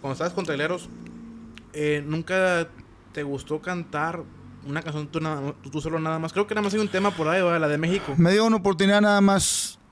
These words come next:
Speaker 2: de grabar la, el canto mexicano.
Speaker 1: Canto mexicano, sí lo vi.
Speaker 2: Pero de ahí no me, ya no me dieron chance. O sea,
Speaker 1: ¿No te daban chance?
Speaker 2: había todo, todo, todo estaba con ganas, pero ahí había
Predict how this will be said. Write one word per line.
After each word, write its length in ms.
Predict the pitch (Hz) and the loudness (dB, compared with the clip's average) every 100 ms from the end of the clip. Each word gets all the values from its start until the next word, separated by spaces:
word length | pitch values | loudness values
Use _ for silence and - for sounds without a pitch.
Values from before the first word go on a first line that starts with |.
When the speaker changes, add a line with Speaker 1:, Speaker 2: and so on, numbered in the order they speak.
| _ | _
Speaker 2:
de 220 | 131 143 143 | 4 6 6
grabar 480 | 139 135 151 156 151 | 6 4 4 4 4
la, 160 | 135 - | 2 4
el 220 | 127 113 | 4 4
canto 320 | 143 139 143 135 135 | 2 2 4 4 6
mexicano. 520 | 135 123 120 117 107 | 6 6 4 6 6
Speaker 1:
Canto 200 | 90 - | 4 -2
mexicano, 460 | 143 135 - 123 131 | -6 -10 -10 -12 -12
sí 100 | 131 | -10
lo 120 | 127 | -10
vi. 200 | 110 151 120 - _ _ _ | -10 -12 -16 -20 _ _ _
Speaker 2:
Pero 400 | 143 131 131 127 | 2 6 6 8
de 120 | 123 | 6
ahí 160 | 123 139 | 6 6
no 120 | 139 | 6
me, 400 | 135 123 110 101 - - 113 | 6 6 6 4 -2 -4 2
ya 180 | 107 | 2
no 160 | 95 113 | 4 4
me 140 | 113 | 6
dieron 260 | 117 113 104 | 6 4 2
chance. 300 | - 110 - | 2 0 0
O 60 | - | 0
sea, 200 | 123 101 _ | 0 -2 _
Speaker 1:
¿No 100 | - 151 | -16 -6
te 80 | |
daban 180 | 180 180 | -4 -2
chance? 240 | 175 190 127 - - - _ | -4 -8 -12 -18 -20 -20 _
Speaker 2:
había 680 | 151 165 208 214 202 185 - | 0 4 4 6 4 2 2
todo, 420 | 233 262 254 226 - | 2 6 4 2 -2
todo, 400 | - 247 247 240 190 | 2 4 6 4 2
todo 360 | - 214 233 | 0 2 4
estaba 360 | 208 220 220 214 | 4 4 2 4
con 140 | 202 | 2
ganas, 300 | 165 175 180 | 4 4 2
pero 260 | - 156 151 | 2 4 6
ahí 220 | 147 156 | 6 6
había 340 | 165 156 160 | 6 6 4